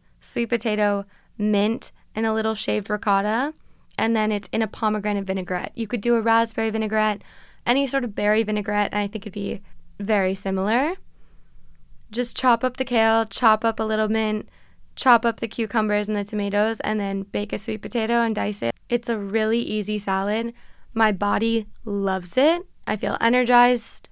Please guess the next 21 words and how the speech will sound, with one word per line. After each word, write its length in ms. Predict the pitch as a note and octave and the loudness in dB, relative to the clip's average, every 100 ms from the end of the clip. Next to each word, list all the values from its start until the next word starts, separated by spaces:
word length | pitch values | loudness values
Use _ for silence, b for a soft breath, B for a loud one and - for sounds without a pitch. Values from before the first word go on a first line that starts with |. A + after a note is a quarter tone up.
| - - | -20 -2
balanced 500 | F#3 G3+ A#3+ A#3+ A#3 | 4 6 6 2 2
afterward. 500 | A#3 A#3 A#3+ A#3+ A#3+ | 0 2 2 4 2
I 80 | - | 0
feel 220 | G#3+ C4 | 2 2
great, 340 | G3+ G#3+ G3+ - | 4 0 0 -2
and 140 | G3 | -2
I 300 | F#3 F#3 F#3+ - - - - - | 0 0 -4 -8 -20 -20 -20 -14
have 260 | F#3+ G3+ F#3+ | -2 0 0
it 60 | |
every 180 | F3+ E3+ | -2 -4
day. 380 | E3 - - A3 - - - - - - | -8 -8 -8 -10 -14 -20 -20 -20 -20 -4
Madeline 460 | A3 G#3+ A3 A#3+ | 2 2 4 4
wants 240 | A#3+ A#3 - | 4 0 -2
to 60 | |
know, 200 | A3 G#3 | -2 -2
who 220 | G3+ A3+ B3 | 0 2 2
is 160 | C4+ | 2
my 120 | C4+ | -2
celebrity 600 | B3+ A#3 G#3+ G#3 G#3 G#3 | -4 -4 -4 -2 -2 -4
role 260 | F#3 F#3 F#3 | -4 -6 -6
model? 540 | F3+ F3+ F#3+ G3 G#3 | -8 -10 -12 -12 -14